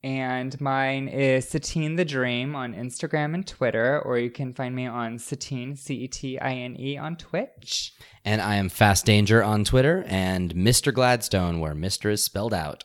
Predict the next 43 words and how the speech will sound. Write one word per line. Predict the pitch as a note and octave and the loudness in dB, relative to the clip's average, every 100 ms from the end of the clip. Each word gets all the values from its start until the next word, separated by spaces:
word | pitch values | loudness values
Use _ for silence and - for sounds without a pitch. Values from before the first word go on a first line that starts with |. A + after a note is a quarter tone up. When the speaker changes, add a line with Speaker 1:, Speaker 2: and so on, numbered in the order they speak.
| - | -8
Speaker 2:
on | E2 E2 D#2+ - | -6 -6 -8 -4
Instagram | G#2 A2 - A2+ G#2+ G#2+ A2 | -4 -2 0 2 4 4 2
and | F2 E2 E2+ | 0 0 0
Twitch. | - F#2+ F2 - - - - - _ | 0 -2 -4 -6 -8 -6 -8 -14 _
Speaker 1:
You | C3 | -8
can | C3+ | -8
follow | A#2 - B2 A#2 A#2 | -4 2 4 4 2
us | A#2 - - | 0 -4 -8
on, | B2 A#2 A2+ A2+ A2 G#2+ | -4 -4 -2 -2 -4 -4
at | A#2+ A#2+ A2+ - - | -4 -2 -2 -8 -6
Bit | C3+ A#2 - C3 - | -6 -6 -10 -18 -6
Diff | C3 C3+ - - | -4 -4 -10 -8
Podcast, | D3+ C3 C3 E3 E3 F#3 G#3 - | 0 0 0 -2 0 0 -2 -12
B | C3+ A#2+ | -6 -4
I | A2+ | -4
T | - E3 | -4 -8
D | C#3+ C3+ B2 | -6 -2 0
I | A#2 | 0
F | A#2+ A#2 | -4 -2
F | C3+ C#3 - | -2 -2 -6
P | - C3+ | -4 -2
O | A#2 | -2
D | B2 A#2+ | -4 -6
C | - B2+ | -6 -4
A | A#2 A2+ | -2 -2
S | A2+ | -4
T, | - - D#3+ D#3+ | -8 -2 0 -2
on | - C3 B2+ | -4 -6 -6
Twitter, | C3 - D#3+ E3 D3+ - | -8 -6 -4 0 -2 -2
Instagram, | C#3+ C#3 D3+ C#3 B2+ A#2+ | -8 -8 -8 -6 -8 -8
and | A2 B2 - | -10 -12 -4
Facebook. | G#2+ - - B3+ - - | -6 -4 -4 -4 -4 -8
Speaker 2:
Or | G2+ G2+ | 0 2
you | G2 | 2
can | G#2 A#2+ | 2 2
email | B2+ E3 C#3 | 4 4 6
us | B2 D3 - | 6 4 2
at | F#2 F2+ - | 0 -2 2
bitdiffpodcast | A2+ - G2+ A#2+ B2+ - A2 A2 C#3 C#3+ - | 4 4 4 2 6 6 6 4 2 2 2
at | G2 G#2+ | 0 0
gmail | F2+ D#2+ C3 C#3 C3+ | 0 2 4 6 6
dot | A#2+ A2+ | 4 4
com. | - A#2+ F2+ | 2 0 0